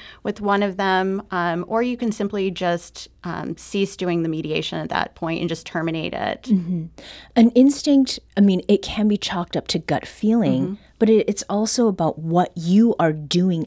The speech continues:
Speaker 2: actively
Speaker 1: Mm-hmm.
Speaker 2: during a session. Um, you're not necessarily advising participants on what it is they should do.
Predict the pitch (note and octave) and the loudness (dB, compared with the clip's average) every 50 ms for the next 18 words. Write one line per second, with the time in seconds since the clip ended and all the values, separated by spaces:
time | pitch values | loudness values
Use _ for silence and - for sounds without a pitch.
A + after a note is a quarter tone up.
0 | - - D3+ D3+ D#3+ - - D3+ - - B2+ B2 A2+ C3+ - - _ F#3 F3 D#3 | -6 -6 -6 -6 -6 -6 -8 -8 -4 -4 -2 -2 -2 -4 -6 -8 _ -16 -16 -14
1 | E3+ F3 - - E3 F3 F#3 E3+ E3+ E3 D#3+ D#3+ - - D3 D3 C#3+ C3+ A2+ A2 | -16 -10 -6 -2 0 2 2 2 2 2 2 0 -2 -2 -2 -2 0 0 -2 -4
2 | A2+ - - - - - E3 D#3 - - - D#3+ A2+ A2 D3 - - - - - | -6 -6 -4 -4 -2 -2 -2 -2 -2 -2 -2 -2 -2 -2 -4 -6 -10 -18 -20 -20
3 | - - _ - E3+ D#3+ D3+ B2+ D#3+ F3+ F3+ F3+ F3+ F#3 - F#3 G3 F#3+ - F#3+ | -20 -18 _ -2 0 0 2 2 4 4 4 4 2 0 2 0 0 0 0 -4
4 | - - E3+ D#3+ D#3+ E3 - - - D#3 C#3+ D#3+ D#3 D3 C#3+ E3 G3 G#3+ - A#3+ | -2 -2 0 0 0 0 -2 -2 -4 -4 -4 -4 -4 -2 2 4 4 4 4 2
5 | A#3 - - G3 - - E3+ - - - - - C#3 C#3 - - - - - _ | -2 -2 -4 -8 -8 -8 -8 -8 -8 -10 -10 -6 -6 -6 -6 -6 -8 -10 -10 _
6 | _ _ _ _ _ _ - E3+ D#3+ D#3 - - D#3+ - - E3+ D#3+ E3+ D#3+ D#3+ | _ _ _ _ _ _ -2 0 0 0 -2 -4 -6 -4 -2 0 2 2 2 2
7 | D#3 D#3 D#3 D3+ - - D3 C#3+ C#3+ - - - B2+ C#3+ D#3+ D#3+ - F3 E3+ F3+ | 2 0 -2 -2 -2 -2 -2 -2 -2 -4 -4 -6 -8 -8 -10 -8 -4 0 2 2
8 | F#3 E3+ C#3+ C3+ C#3+ | 4 4 2 2 0